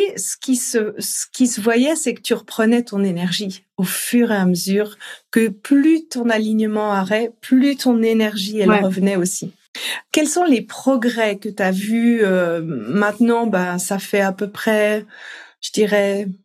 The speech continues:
Speaker 1: quatre mois, quatre, cinq mois après la, la, la fin. Quels sont les progrès que t'as pu remarquer ?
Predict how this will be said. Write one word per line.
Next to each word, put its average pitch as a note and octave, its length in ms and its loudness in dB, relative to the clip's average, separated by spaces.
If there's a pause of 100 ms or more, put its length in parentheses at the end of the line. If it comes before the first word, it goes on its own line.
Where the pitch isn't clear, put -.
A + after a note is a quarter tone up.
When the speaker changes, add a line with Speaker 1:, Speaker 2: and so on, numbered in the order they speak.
(560)
Speaker 1:
quatre A3 460 -2
mois, C#4+ 420 2
quatre, B3+ 280 -4
cinq A#3+ 480 -2
mois C4 320 2
après A#3+ 340 0
la, G#3 320 0
la, G3 540 2 (720)
la G3 180 2
fin. C#4 420 0 (540)
Quels C4+ 140 2
sont D#4+ 160 0
les A3 220 2
progrès G#3+ 500 -2
que - 100 -12
t'as F#3+ 120 -2
pu G3 140 -6
remarquer ? F#3+ 540 -2